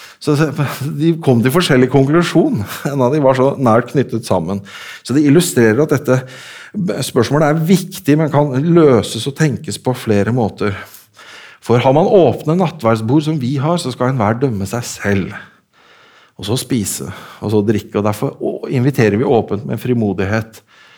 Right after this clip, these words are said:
For vi tenker at den, den som kommer av et rent hjerte, det her er, det er i orden.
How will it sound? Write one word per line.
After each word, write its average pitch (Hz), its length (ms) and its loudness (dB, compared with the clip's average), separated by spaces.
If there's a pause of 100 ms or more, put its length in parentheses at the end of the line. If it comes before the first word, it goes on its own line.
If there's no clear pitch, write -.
(340)
For 107 140 -2
vi 113 80 -2
tenker 107 320 2
at 107 180 -2
den, 107 300 2 (160)
den 104 180 -2
som 113 140 -6
kommer 104 400 0
av 104 140 0
et 107 100 -2
rent 101 240 -4
hjerte, 98 380 -4 (840)
det 101 140 -2
her 104 160 4
er, 98 180 0
det 104 120 0
er 101 160 0
i 101 40 -2
orden. 95 380 -10